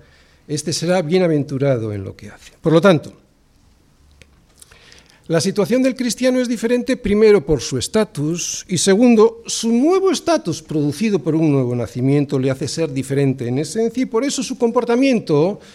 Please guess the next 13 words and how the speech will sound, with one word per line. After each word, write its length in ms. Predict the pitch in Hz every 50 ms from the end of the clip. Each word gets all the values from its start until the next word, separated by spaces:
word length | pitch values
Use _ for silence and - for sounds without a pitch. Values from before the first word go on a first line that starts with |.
| - - - _ _ _ -
es 540 | 202 196 190 151 127 104 - - - - _ _ _ _ _ _ _ _ _ -
diferente. 640 | 139 117 117 120 - - 139 139 151 151 139 - 208
Y 80 | 247
tercero, 560 | - 339 330 - - 277 233 165 165 170 - - - _ _ _ _ _ _ _ - - - - _ _ _ _ _ _ _ -
el 180 | - 165 165 165
cristiano 560 | - 185 180 - 220 233 233 220 175 160 170
es 140 | 165 160 165
diferente 600 | 190 - - 175 175 180 180 165 - 180 180 180 - _ _ -
por 180 | 180 170 156 160
los 180 | 156 135 -
privilegios 680 | - - 135 139 135 143 139 131 - - - - - -
que 100 | - -
tiene. 280 | - - - - -